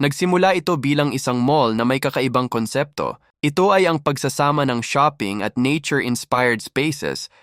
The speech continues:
kaya kasama ito sa listahan ng pinakamalalaking malls sa Luzon. Top eight, Gateway Mall Cubao. Binuksan ito noong year two thousand four at may sukat na three hundred thousand square meters. Ang Gateway Mall ay pag-aari ng Araneta Group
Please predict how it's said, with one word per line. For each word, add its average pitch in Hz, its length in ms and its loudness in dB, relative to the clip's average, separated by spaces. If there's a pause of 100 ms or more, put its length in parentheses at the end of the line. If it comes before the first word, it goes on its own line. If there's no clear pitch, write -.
(120)
kaya 165 240 4
kasama 165 400 0
ito 147 160 -4
sa 143 80 -2
listahan 139 480 0
ng 120 160 -4
pinakamalalaking 120 800 -2
malls 113 320 0
sa - 160 -4
Luzon. 107 480 -2 (320)
Top 170 240 4
eight, 139 240 0 (160)
Gateway 127 320 2
Mall 113 240 4
Cubao. 92 320 0 (240)
Binuksan 202 400 2
ito 156 240 2
noong 123 320 2
year 127 160 4
two 127 240 -2
thousand 113 400 -2
four 123 320 2
at - 160 -2
may 131 160 -2
sukat 139 400 -2
na 120 80 0
three 143 240 -4
hundred 131 400 0
thousand 123 480 0
square 113 320 -2
meters. 90 560 -6 (160)
Ang 139 160 2
Gateway 180 480 0
Mall 131 320 2
ay 113 160 0
pag-aari 120 640 0
ng 120 160 -4
Araneta 117 480 -2
Group 123 400 -6